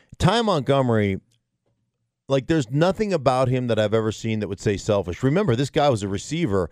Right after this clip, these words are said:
that went and moved the running back because they had so many injuries and played his butt off doing that. So, you know,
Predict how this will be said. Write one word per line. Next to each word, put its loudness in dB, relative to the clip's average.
that 0
went 0
and 0
moved 2
the 4
running 2
back -2
because -6
they 0
had -2
so 2
many -2
injuries -4
and -2
played 0
his -6
butt 4
off -4
doing 2
that. -10
So, 2
you 0
know, 2